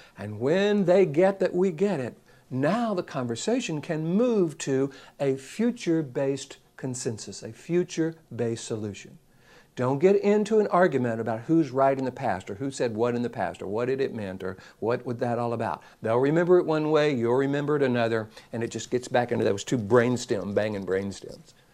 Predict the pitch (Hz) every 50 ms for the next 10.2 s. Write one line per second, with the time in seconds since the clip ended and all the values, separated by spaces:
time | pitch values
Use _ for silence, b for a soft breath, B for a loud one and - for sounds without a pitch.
0 | B B B B B B - - 147 147 147 139 143 - 208 220 208 214 208 190
1 | 185 190 190 185 180 165 196 185 165 135 160 160 151 - - - 214 214 196 151
2 | 135 131 127 127 - - - 139 117 - - - - 127 117 113 110 - _ -
3 | - 151 175 196 170 196 185 - 165 175 185 165 180 175 180 214 254 247 - -
4 | 151 147 160 165 160 B B B - 113 113 147 147 156 156 165 170 180 185 185
5 | 185 - - 202 226 226 - 139 131 127 - - 127 123 - - 160 151 156 151
6 | - - 208 240 262 247 - 160 143 143 151 156 156 - - B B B B B
7 | 131 120 - - 151 143 143 135 131 131 131 131 131 143 147 170 180 202 202 196
8 | 202 202 175 185 185 180 196 202 202 190 175 160 - 156 135 127 131 143 160 175
9 | 190 190 185 185 214 208 196 185 160 143 139 139 135 135 143 175 202 202 170 147
10 | 139 135 139